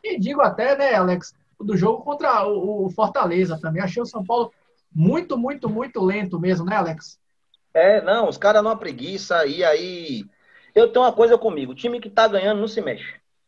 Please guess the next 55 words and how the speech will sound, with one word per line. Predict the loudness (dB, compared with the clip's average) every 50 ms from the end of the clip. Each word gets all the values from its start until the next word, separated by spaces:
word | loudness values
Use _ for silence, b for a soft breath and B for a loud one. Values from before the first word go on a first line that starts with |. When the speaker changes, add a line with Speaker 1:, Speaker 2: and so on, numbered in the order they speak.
| _ _
Speaker 2:
né? | -2 -2 -2 -2 -4 -14 _ _ _ _ _ 2
Eu | 2 2 4
tenho | 2 2 2
isso | 2 2 2
comigo. | 0 -2 -2 -4 -6 -8 -12 -16 B B B B B B B B B -20 _ _ _ _ _ _ _ -4
Já | 0 2 2 2 2
sabe | 0 2 4 4 4 2 0
que | -2 2
vai | 4 6 6
jogar | 6 6 6 6 4 4
com | 2 0
o | 2
Vasco | 4 4 4 4 2 0 2
retrancado, | 2 2 2 2 0 -2 0 2 4 4 4 4 2 0 -4 -8
se | -6 -6 -2 0
fosse | 2 2 2 2
mexer, | 2 2 2 4 4 4 4 6
tirava | 6 4 4 6 6 4 6
o | 6
Juan | 4 4 4 2 -2
Fran | -2 0 0
ali, | 0 0 -2 -4 -8
que | -8 -6
não | -2 0 0
apoia, | 0 0 0 2 4 4 4 4 2 -2 -6 _ -12
ele | -12 -2 2
tá | 2
ali | 2 2 2
pra | 0 0
marcar | 2 2 0 0 2 2 2 2
só | 4 4 4 4
quando | 4 2 -2 -2 -2
marca, | 0 0 0 0 0 -2 -2
né? | -2 -2 -2 -4 _ _ _ _ _ -2
Bota | 4 6 6 6 6 4
o | -2 -16
time | -20 -20 -14 -12
pra | -10 -10
cima, | -10 -12 -16 -18 -16 -16 -14 -14 -14 -14 -16 _ _
abre | -2 0 0 0 0 -4 -10
o, | -14 -18 _ _ _ -20
o, | -20 -18 -16 -16
o | -18
campo, | -6 -2 0 2 2 0 -2 -6
porque | -14 -10 -8 -6 -4 -4 -6 b b b _ _
tem | -6 -2
que | 0
abrir | 0 0 0
espaço, | -2 -2 0 2 2 2 2
time | -2 -4 -2 0
fechado | 0 0 2 2 0 2
tem | 0
que | 0
abrir | 0 0 -2 -6
espaço. | -2 2 4 4 4 4 2 -4 -16